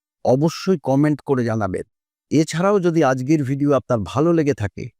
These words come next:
তাহলে প্লিজ একটা লাইক করবেন। এখনো পর্যন্ত প্রেরণা হেলথ চ্যানেল সাবস্ক্রাইব না করে থাকলে সাবস্ক্রাইব করার অনুরোধ করছি। এরই সাথে পাশে থাকা বেল আইকন প্রেস করে দেবেন, যাতে পরবর্তী ভিডিও সবার আগে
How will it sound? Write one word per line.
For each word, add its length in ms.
তাহলে 240
প্লিজ 360
একটা 220
লাইক 360
করবেন। 340
এখনো 360
পর্যন্ত 440
প্রেরণা 440
হেলথ 360
চ্যানেল 340
সাবস্ক্রাইব 600
না 180
করে 220
থাকলে 360
সাবস্ক্রাইব 680
করার 280
অনুরোধ 440
করছি। 340
এরই 280
সাথে 300
পাশে 280
থাকা 240
বেল 300
আইকন 340
প্রেস 280
করে 220
দেবেন, 260
যাতে 300
পরবর্তী 640
ভিডিও 320
সবার 460
আগে 220